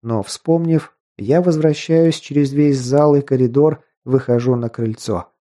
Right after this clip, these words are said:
Там к стене жмется взмыленный уголек, бешено косящий глаза на жеребцов дикой охоты. Всадники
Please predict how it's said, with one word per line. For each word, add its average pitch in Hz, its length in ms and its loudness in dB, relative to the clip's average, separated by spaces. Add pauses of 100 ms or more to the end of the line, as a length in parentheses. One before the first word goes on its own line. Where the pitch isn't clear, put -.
(160)
Там 139 360 0
к - 60 -16
стене 131 500 0
жмется 135 520 -2
взмыленный 131 720 0
уголек, 131 640 0
бешено 156 580 -2
косящий 147 600 -2
глаза 135 480 2
на 143 140 0
жеребцов 131 640 0
дикой 117 400 -2
охоты. 104 560 -6 (760)
Всадники 127 760 -2